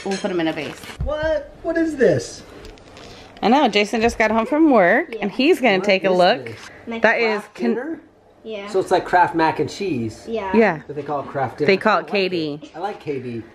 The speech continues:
Speaker 1: Yeah, they don't call it
Speaker 3: Yeah,
Speaker 1: mac
Speaker 3: I
Speaker 1: and
Speaker 3: like
Speaker 1: cheese, they
Speaker 3: that.
Speaker 1: call it K D.
Speaker 3: And it looks different, 'cause it
Speaker 2: I
Speaker 3: doesn't
Speaker 2: like... I always liked foreign food, snack stuff.
Speaker 1: Yeah.
Speaker 2: Sea salt.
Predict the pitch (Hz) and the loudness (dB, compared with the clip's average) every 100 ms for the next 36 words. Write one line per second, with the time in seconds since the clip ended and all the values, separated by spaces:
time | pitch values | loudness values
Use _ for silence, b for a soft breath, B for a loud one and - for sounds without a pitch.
0 | - 180 165 147 - 196 202 202 196 175 | -4 0 0 -4 0 0 2 2 0 2
1 | 170 165 - 202 170 156 156 - 156 143 | -2 -2 -8 -4 -4 -2 -4 0 2 4
2 | 139 - - - - 160 151 143 143 - | 2 -2 -16 -8 0 2 4 0 0 -6
3 | - 247 269 233 226 226 208 208 214 196 | -10 -4 -2 -2 -4 -6 -12 -12 -12 -12
4 | 196 - - 226 185 156 165 160 170 - | -14 -14 -14 -14 -10 -8 -6 -8 -10 -12
5 | - 127 175 135 131 156 - - - 135 | -8 -4 -2 -2 -2 -2 -2 -8 -10 -4
6 | 131 123 113 - - 120 120 113 101 - | -4 -2 -6 -8 -6 -4 -4 -6 -10 -20
7 | - - 120 117 117 - - 101 101 - | -20 -12 -8 -8 -10 -12 -10 -8 -12 -16
8 | 254 208 240 240 - - 170 160 330 | -6 -2 -2 -4 -12 -20 -16 -16 -16